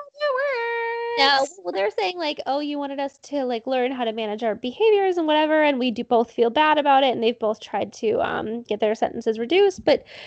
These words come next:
Speaker 2: um, I don't think, I didn't see a single update that said that that had happened, and then, you know,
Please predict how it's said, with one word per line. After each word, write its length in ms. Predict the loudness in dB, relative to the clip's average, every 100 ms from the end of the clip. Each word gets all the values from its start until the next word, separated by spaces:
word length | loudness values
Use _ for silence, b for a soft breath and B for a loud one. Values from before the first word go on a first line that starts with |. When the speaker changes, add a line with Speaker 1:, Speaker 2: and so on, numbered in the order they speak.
| B B 2
Speaker 2:
um, 300 | 4 6 4
I 100 | 2
don't 200 | 2 0
think, 180 | -2 -2
I 140 | 0 2
didn't 180 | 0 -2
see 140 | -2
a 40 | -2
single 240 | -2 0
update 300 | 0 0 -2
that 120 | -2
said 180 | -4 -4
that 100 | 0
that 120 | 2 2
had 100 | 0
happened, 480 | -4 0 2 2 0
and 180 | 0
then, 260 | 0 -2 -4
you 100 | -6
know, 80 | -6